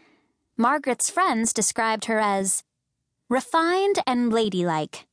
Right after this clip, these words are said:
with a cordial smile and a gentle, sweet voice.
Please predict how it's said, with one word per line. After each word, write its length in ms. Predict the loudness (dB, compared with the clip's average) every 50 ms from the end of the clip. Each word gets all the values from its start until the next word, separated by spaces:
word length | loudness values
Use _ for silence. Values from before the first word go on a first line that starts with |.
| _ _ _ _
with 100 | -6 -4
a 60 | -4
cordial 540 | -6 -4 -2 0 0 0 0 0 0 0 0
smile 580 | -2 -2 -2 0 0 0 0 0 0 0 -2 -4 -6 -12 -20 -20 -12 _
and 140 | -4 -2 -2
a 60 | -2
gentle, 480 | -2 0 0 0 2 2 0 0 0 0
sweet 440 | 0 -2 -2 -2 -2 -2 -2 -2 -4
voice. 560 | -2 -2 -2 -2 -2 -2 -4 -4 -4 -6 -8